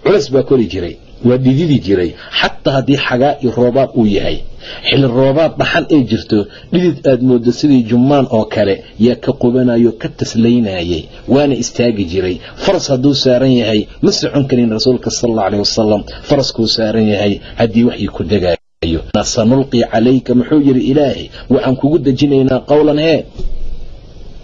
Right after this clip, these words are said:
"Innaa sanulqi calayka qawlan." Innaa, annagu,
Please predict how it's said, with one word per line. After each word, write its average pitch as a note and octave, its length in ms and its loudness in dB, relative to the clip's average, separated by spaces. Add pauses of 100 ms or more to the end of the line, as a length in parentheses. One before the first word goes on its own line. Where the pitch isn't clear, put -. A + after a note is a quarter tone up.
(340)
"Innaa G2+ 320 0
sanulqi G#2 640 -4
calayka G#2 520 -2 (640)
qawlan." A2+ 420 0 (1600)
Innaa, A2+ 340 0
annagu, B2 440 2